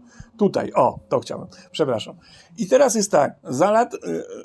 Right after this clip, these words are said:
lot-, y, lato za rogiem, oto kilka wydarzeń kryptograficznych, które nie powinnyś przegapić,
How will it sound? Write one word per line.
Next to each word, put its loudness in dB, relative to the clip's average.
lot-, 2
y, -4
lato 4
za 4
rogiem, 2
oto -2
kilka -2
wydarzeń 0
kryptograficznych, -4
które -2
nie -2
powinnyś -6
przegapić, -4